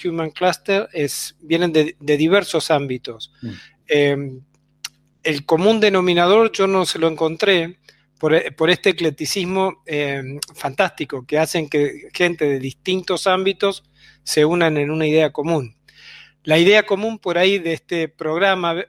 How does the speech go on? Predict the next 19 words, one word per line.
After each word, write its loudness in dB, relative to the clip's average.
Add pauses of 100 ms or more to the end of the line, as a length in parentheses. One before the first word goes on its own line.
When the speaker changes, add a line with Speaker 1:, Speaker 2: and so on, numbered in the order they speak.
(120)
Speaker 1:
más -10
allá -2
de -4
las -6
charlas, 0
es -6
hablar -2
también -2
de 0
literatura. -4 (720)
Y -2
como -4 (280)
eres -2
un, -2
o -2
sos -2
un -4
lector 0
empedernido, 0